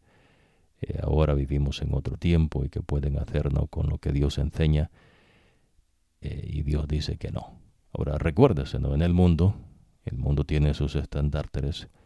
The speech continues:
eh, que claro, ahí está también metido el diablo y los demonios, pero Dios se interpone en el mundo.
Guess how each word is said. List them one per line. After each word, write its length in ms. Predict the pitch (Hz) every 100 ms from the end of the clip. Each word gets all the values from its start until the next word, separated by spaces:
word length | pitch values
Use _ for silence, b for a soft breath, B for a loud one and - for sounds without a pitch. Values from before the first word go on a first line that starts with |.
| b b b b _
eh, 340 | - - - -
que 120 | -
claro, 280 | - 76 67
ahí 80 | 69
está 240 | 73 69
también 360 | - - 69 69
metido 340 | 71 76 73
el 80 | 76
diablo 400 | 76 78 73 71
y 20 |
los 180 | 69 76
demonios, 520 | 73 78 76 71 - b b b b b b
pero 180 | 98 113
Dios 200 | 117 92
se 60 |
interpone 600 | 90 82 73 71 71 67 - -
en 140 | 73
el 120 | 67
mundo. 320 | 65 - -